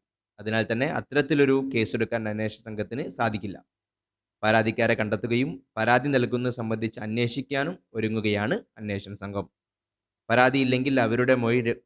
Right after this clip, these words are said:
കൂടി രേഖപ്പെടുത്തി നിയമ നടപടികൾ അവസാനിപ്പിച്ചേക്കും. അതിനു പുറമെ എന്തെങ്കിലും തരത്തിലുള്ള സമ്മർദ്ദമുണ്ടെങ്കിൽ അത് അന്വേഷിച്ച് അവരിൽ നിന്നും പരാതി എഴുതി വാങ്ങി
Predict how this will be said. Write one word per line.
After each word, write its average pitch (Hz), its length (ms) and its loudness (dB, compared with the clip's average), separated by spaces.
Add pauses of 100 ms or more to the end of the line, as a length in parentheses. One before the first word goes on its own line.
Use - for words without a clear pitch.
(280)
കൂടി 110 160 -6
രേഖപ്പെടുത്തി 110 720 -2 (220)
നിയമ 113 200 0
നടപടികൾ 104 500 0
അവസാനിപ്പിച്ചേക്കും. 101 800 -6 (640)
അതിനു 117 220 2
പുറമെ 113 480 0 (120)
എന്തെങ്കിലും 147 500 2
തരത്തിലുള്ള 127 440 2
സമ്മർദ്ദമുണ്ടെങ്കിൽ 107 880 -4 (500)
അത് 110 140 2
അന്വേഷിച്ച് 110 680 0
അവരിൽ 110 300 0
നിന്നും 107 260 -2
പരാതി 110 400 2
എഴുതി 107 340 2
വാങ്ങി 117 440 0